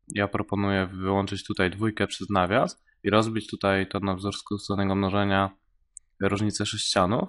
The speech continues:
czyli tu będzie A minus B razy A kwadrat plus A B plus B kwadrat jest większe od zera.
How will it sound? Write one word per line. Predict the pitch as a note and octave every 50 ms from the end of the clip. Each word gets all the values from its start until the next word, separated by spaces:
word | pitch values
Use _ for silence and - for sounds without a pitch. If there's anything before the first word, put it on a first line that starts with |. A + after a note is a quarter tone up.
| - _
czyli | - - F#2+ F#2+ -
tu | - F2+
będzie | F#2 F#2 F2+ F2 F#2 F2+ F2 -
A | - F#2+ F#2+ F#2+ F#2 F#2
minus | F#2 F#2 F#2+ F2+ F2+ E2+ E2+ F2
B | F2 E2+ F2+ E2+ F2+ A#2 D#3+ A3 - _ _ _ _ _ _ _ _ _ _ _ _ _ _ _ _ _ _ _ _ _ - _
razy | - G#2+ G#2+ G#2 G2+ G#2 G#2 G2 F#2 F#2+ F#2 F#2 F2+ - - _ _
A | - - F2+
kwadrat | - - - - G#2+ A#2+ C3 B2+ B2 A#2+ B2 A#2 - - - _ _ _ _ _ _ _ _ _ _ _ _ _ _ _ _ _ _ _
plus | - F#2 F#2 F#2 F2+ - - - - _ _ _ _
A | - E2+ E2+ E2+ E2+
B | F2 F2 F#2+ G#2+ A#2 B2 B2 - _ _ _ _ _ _ _ _ _ _ _ _ _ _ _ _ _ _ _ _ _ _ _ _ _ _ _ _ _ _ _ _ _ _ _
plus | - - E2+ E2+ E2 - - - - - _ _ _ _
B | - E2+ F2 F2
kwadrat | - - - - F#2 F#2 G2 B2 D#3+ F#3 G3 - - _ _ _ _ _ _ _ _ _ - - - - - - - _ _ _ _ _ _ _ _ _ _ _ _ _ _ -
jest | F#2+ F2+
większe | F#2 F#2+ F#2 F2 - - E2+ E2+ E2+
od | E2+ - - - - _ _ _ _ _ _
zera. | - F2+ F2 D#2+ - - - - _